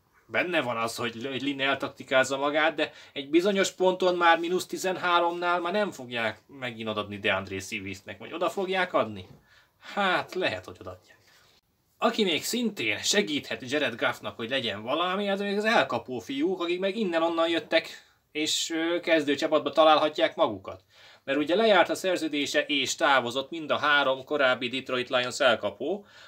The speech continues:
akik amúgy egész jók voltak. Hát ugye Galladay, Amendola, Marvin Jones, mindannyian elmentek, kiürült teljesen ez a pozíciós sor.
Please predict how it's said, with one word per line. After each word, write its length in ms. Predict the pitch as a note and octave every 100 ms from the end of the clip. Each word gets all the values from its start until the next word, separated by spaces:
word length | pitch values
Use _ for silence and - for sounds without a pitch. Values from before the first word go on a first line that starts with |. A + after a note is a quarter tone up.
| -
akik 260 | E3 F#3+
amúgy 180 | F3+ F3+
egész 320 | E3 D#3+ D3
jók 200 | F3 C3
voltak. 340 | - G#2+ G#2 G2
Hát 120 | A2
ugye 120 | -
Galladay, 580 | B2+ G#3 A3 F#3+ F3+ E3+ _ - -
Amendola, 540 | F#3+ F#3 E3+ D3+ C#3+
Marvin 380 | D3 D3+ B2 A2+
Jones, 240 | A2 F#2+ -
mindannyian 420 | G3 F3 C3+ A2+
elmentek, 540 | D#3+ G3+ G#3 G3 F#3+ -
kiürült 560 | - F3 D3+ C#3 B2 -
teljesen 560 | C#3 C#3 C#3+ C#3+ D#3
ez 140 | D#3 D3+
a 300 | D#3+ D#3+ -
pozíciós 680 | E3+ E3 E3+ - F3+ F#3 -
sor. 320 | G3+ G#3+ G#3+